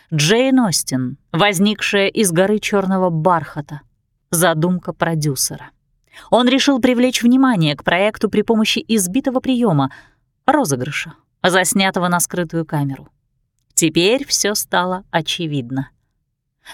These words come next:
София поежилась, вспомнив о своем слезном звонке агенту. Он ведь наверняка участвовал в этой шутке.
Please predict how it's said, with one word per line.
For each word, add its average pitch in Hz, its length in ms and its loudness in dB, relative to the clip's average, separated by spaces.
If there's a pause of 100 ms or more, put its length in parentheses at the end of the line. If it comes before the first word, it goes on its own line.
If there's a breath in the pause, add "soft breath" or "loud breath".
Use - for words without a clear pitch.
София 320 420 2
поежилась, 214 680 0 (120)
вспомнив 175 560 -2
о 170 40 -4
своем 147 360 2
слезном 156 520 0
звонке 143 500 -2
агенту. 135 580 -2 (580 loud breath)
Он 285 220 4
ведь 285 300 2
наверняка 254 840 2
участвовал 247 720 -4
в 214 40 -2
этой 220 200 -2
шутке. 156 480 -8